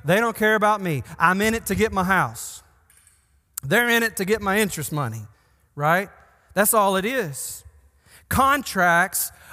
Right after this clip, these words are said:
are about self-interest. What do you want? What do you want? Well, how can I help you? How can I help you? Okay, I can benefit there with that, and you can benefit with this,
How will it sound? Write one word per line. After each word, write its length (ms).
are 140
about 580
self-interest. 1300
What 160
do 80
you 180
want? 280
What 160
do 40
you 240
want? 300
Well, 60
how 140
can 140
I 60
help 240
you? 120
How 120
can 120
I 60
help 240
you? 160
Okay, 140
I 100
can 140
benefit 360
there 300
with 120
that, 240
and 100
you 60
can 120
benefit 320
with 120
this, 240